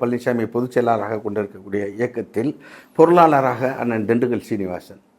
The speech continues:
அனைத்து இந்த அண்ணா திராவிட முன்னேற்ற கழகத்தின் மூத்த தலைவர், பல தியாகங்கள் செய்தவர், நான்கு முறை நாடாளுமன்ற உறுப்பினர், ஒரு முறை அமைச்சர், பல்வேறு சட்டமன்ற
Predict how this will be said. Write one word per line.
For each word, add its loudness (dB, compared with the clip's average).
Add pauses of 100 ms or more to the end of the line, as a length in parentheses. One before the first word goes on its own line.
(120)
அனைத்து -2
இந்த 0
அண்ணா 0
திராவிட -2
முன்னேற்ற -2
கழகத்தின் -4 (320)
மூத்த 6
தலைவர், 4
பல 2
தியாகங்கள் 4
செய்தவர், -2 (140)
நான்கு 2
முறை 6 (120)
நாடாளுமன்ற 0
உறுப்பினர், -6 (160)
ஒரு 2
முறை 4
அமைச்சர், 2
பல்வேறு -2
சட்டமன்ற -2